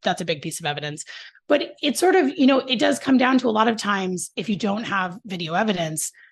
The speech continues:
it comes down to, is there any other explanation for all these things?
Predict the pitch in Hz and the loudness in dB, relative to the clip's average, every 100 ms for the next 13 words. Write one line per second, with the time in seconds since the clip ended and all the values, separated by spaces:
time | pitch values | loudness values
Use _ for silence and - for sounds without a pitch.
0 | _ _ 262 - - 302 285 - 220 220 | _ _ -20 -12 -4 4 4 4 2 4
1 | 220 214 214 202 185 185 185 196 _ 277 | 4 2 0 -2 -2 -4 -6 -8 _ -4
2 | 302 339 - - _ 269 277 269 269 254 | 0 0 -2 -10 _ -2 2 4 6 6
3 | 233 214 190 - - 185 170 175 170 180 | 4 2 0 -2 -6 -6 -4 -6 -4 -4
4 | 156 151 - 117 98 - - | -4 -6 -10 -12 -12 -12 -14